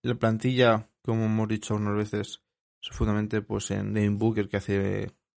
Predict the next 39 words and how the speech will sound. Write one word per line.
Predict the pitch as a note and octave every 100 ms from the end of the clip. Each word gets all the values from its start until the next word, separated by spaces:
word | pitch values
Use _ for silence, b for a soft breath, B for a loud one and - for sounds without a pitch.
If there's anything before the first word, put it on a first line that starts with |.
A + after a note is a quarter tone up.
| _ -
la | G#2 G2+
mayor | G2 G2+ G2+
aportación | G2 G2 - F#2+ G2 G2 - _ _ -
ofensiva. | C3 C#3 C3 D#3 D3+ D3 C3+ - -
Después | G#2+ - G#2+
le |
sigue | G#2 A2
Chris | G2+ F#2+
Paul, | - C#3 C#3 A2+
DeAndre | G#2 G#2 G2+
Ayton, | A#2+ A#2+ B2 A#2+ B2 - _ _ _ _
Michael | G#2+ G#2 G2+
Bridges, | G#2+ A#2+ - A2+ A2 - - - _
Jay | G#2 G2+
Crowder, | A2 A2+ A2 G#2+ G#2
Cameron | G2+ G2 G2
Johnson, | G#2+ A2 A2 A2+ G#2+ G#2+ - _ _
Dario | G#2 G2+ G2
Saric, | A2 A2 A2+ A2+ A2+ - -
eh, | G2+ G2
Cameron | G#2+ G#2+ G2
Payne, | - C#3+ D3
que | G#2+
es |
un | G#2
jugador | G2+ G2 G#2+
que | G#2
se | G2
le |
ha | F#2+
criticado | G2+ G2+ G2+ G2
mucho | G2+ A2 A2+ G#2
en | G2+
su | G2+
etapa | F#2+ G2+ G2+
de |
los | G2
Chicago | - G2+ G2
Bulls | G2+ G2 -